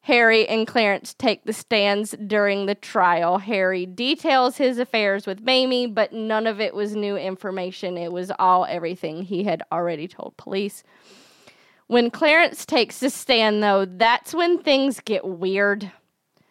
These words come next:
And I don't want to say that it was because he was a black man in his thirties. So I'm gonna, uh, in his thirties,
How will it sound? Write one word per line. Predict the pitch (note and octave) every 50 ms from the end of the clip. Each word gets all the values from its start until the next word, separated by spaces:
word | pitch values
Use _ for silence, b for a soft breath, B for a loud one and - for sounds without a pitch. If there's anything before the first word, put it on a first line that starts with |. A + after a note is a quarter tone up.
| _ _ _ _ _ _ _ -
And | A#3 A#3 A3+ - -
I | G3 G#3+ G#3+
don't | F#3+ F#3 F3+ G3 - - A#3 A3+ A#3 A#3+ A#3+ B3 A#3+ - _ -
want | B3+ A#3+ G#3 G3+ G#3+ G#3+ G#3+ G#3 G#3 G3 - _ _ -
to | - A#3+ A#3+
say | - - - - B3+ A3 A3+ A3+ F#3 F#3+ F#3 F3+ F3 - _ _ _ _ _ _ _ _ _ _ -
that | - G3+ F#3+
it | F#3 - -
was | E3 F3+ F3+ -
because | _ - F3 - - C4+ B3 B3+ B3+ B3 B3 A#3+ - - - _
he | - - - A#3+ G#3+
was | F#3+ F#3+ F#3 F#3
a | F#3+ F#3
black | F#3 F3 A3 A3 A3+ A#3 A#3+ - - A#3+
man | A#3+ G#3+ G#3 G#3 G#3 G3
in | - - F3+ F#3
his | G3 G3 F#3+ - -
thirties. | - - C#4 C4+ C4 C4 B3 C#4 C#4 C#4+ D#4+ D#4+ - - - - _ _ _ _ _ _ _ _ _ _ -
So | - - - - G3+ F#3+ - -
I'm | - A3 A3+ A#3 A#3+ B3 B3 B3+
gonna, | A#3 A#3+ A#3 A#3 A#3 A#3 - _ _ -
uh, | G#3+ - -
in | A3 A3 A3+
his | G3+ F#3+ F3+ -
thirties, | - G3+ F3+ F3 F3 G3 G#3